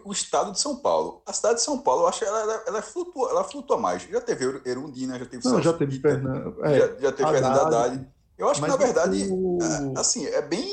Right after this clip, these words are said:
Speaker 1: é,
Speaker 2: Mas
Speaker 1: a
Speaker 2: até,
Speaker 1: cidade
Speaker 2: por
Speaker 1: de São Paulo,
Speaker 2: exemplo,
Speaker 1: ela é destoa do estado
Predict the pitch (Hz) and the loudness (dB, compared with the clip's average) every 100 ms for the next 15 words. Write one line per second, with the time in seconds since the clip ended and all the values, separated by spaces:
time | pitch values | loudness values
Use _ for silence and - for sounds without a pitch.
0 | 440 440 403 _ _ _ - 104 - - | -8 -12 -20 _ _ _ -2 -2 -2 -2
1 | - 160 185 196 - 147 208 226 220 143 | 0 0 2 2 2 2 4 4 4 4
2 | 147 165 175 247 - 160 139 127 - 87 | 4 4 2 0 -4 0 0 0 -4 -4
3 | 76 | -4